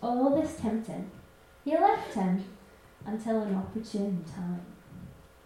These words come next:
I wonder, um, if you've recognised the high points of, uh, you know, that your times with Jesus, and you're like,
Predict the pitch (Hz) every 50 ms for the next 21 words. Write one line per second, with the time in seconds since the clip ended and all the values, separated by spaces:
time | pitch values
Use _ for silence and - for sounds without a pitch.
0 | - - - - - - - - - - - - - - - - - - - -
1 | - - - - - - - - - - - - - - - - - - - -
2 | - - - - - - - - - - - - 277 302 330 339 370 392 427 453
3 | 427 - 330 226 214 202 202 208 214 226 226 - - - - - - 226 233 226
4 | 226 226 226 226 226 233 254 247 262 262 277 294 - 294 233 202 202 202 254 -
5 | - 220 208 196 190 196 202 240 240 - - - 226 - - - - - 247 247
6 | 247 269 240 226 226 262 262 - - - - 180 180 190 214 226 - - - -
7 | - - - - - - - - - - - - - 214 214 214 208 202 214 214
8 | 220 220 - - 226 214 196 196 196 190 190 190 - - - - 233 233 233 220
9 | 208 196 196 190 220 240 240 240 233 - - 262 240 240 254 262 - - 220 226
10 | - - 220 220 208 202 180 180 180 - - 214 202 214 208 202 196 196 175 -